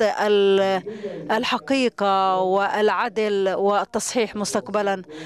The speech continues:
نقوم بكل شيء ليحصلوا على مكان محترم ومكان مركزي في هذا الحدث.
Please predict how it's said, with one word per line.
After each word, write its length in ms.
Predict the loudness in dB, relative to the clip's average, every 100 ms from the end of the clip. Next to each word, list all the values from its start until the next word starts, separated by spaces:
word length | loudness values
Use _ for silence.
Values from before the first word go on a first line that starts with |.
| -6 -4
نقوم 380 | 0 2 2
بكل 340 | 0 0 0 0
شيء 380 | 0 0 0 0
ليحصلوا 840 | 2 2 0 -4 -10 -2 0 2
على 260 | 2 0 -2
مكان 520 | -4 -2 -2 -2 -4
محترم 520 | -6 -4 -2 -2 0
ومكان 520 | 0 0 0 0 0
مركزي 440 | -2 0 0 0 0
في 120 | 0
هذا 220 | -2 -2
الحدث. 360 | -4 -2 -2